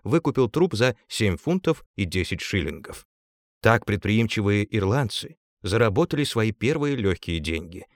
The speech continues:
и это было только начало. Очередной шанс разжиться свежим трупом представился в декабре того же года. На этот раз Бёрк и Хейер не стали дожидаться, пока один из квартирантов дома,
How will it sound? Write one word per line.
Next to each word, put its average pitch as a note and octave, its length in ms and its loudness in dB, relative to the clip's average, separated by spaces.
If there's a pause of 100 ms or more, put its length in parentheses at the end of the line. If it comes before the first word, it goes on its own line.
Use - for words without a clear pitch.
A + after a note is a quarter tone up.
(100)
и F#2 160 0
это A2+ 240 0
было C3+ 240 2
только F2 360 -2
начало. - 500 -6 (680)
Очередной G#2 480 2
шанс G#2 300 0
разжиться F#2+ 500 0
свежим F#2 380 -2
трупом G#2 420 0 (160)
представился C#3 640 0
в - 20 -6
декабре G#2 440 0
того F2+ 260 0
же E2+ 100 -6
года. F2 380 -4 (360)
На F2+ 180 0
этот A#2 300 0
раз F#2 200 -2
Бёрк A#2+ 300 0
и A2+ 60 2
Хейер B2+ 360 0 (180)
не C#3 140 2
стали D#3 300 0
дожидаться, A#2+ 560 -2
пока G2 260 2
один G2+ 220 0
из F#2+ 100 -4
квартирантов E2+ 640 -4
дома, C#3 340 2